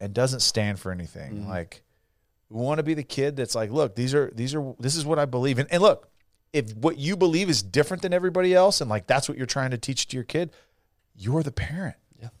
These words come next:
Speaker 1: That's your decision.
Speaker 2: Right.
Speaker 1: But, like, you, you don't want other people making decisions, putting your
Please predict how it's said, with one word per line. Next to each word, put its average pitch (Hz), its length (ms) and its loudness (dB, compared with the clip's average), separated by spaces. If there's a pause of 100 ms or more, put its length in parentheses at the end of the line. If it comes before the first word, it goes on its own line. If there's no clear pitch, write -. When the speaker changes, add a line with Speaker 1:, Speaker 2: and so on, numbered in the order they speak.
(240)
Speaker 1:
That's - 240 -2
your 131 220 4
decision. 151 520 -2
Speaker 2:
Right. - 180 -8 (1160)
Speaker 1:
But, 156 160 6
like, 123 400 4 (580)
you, 127 280 -4 (680)
you 117 120 -4
don't 156 180 6
want 160 200 4
other 139 160 8
people 107 540 -4
making 104 720 -4 (240)
decisions, 107 720 -2
putting 117 300 -6
your 107 160 -6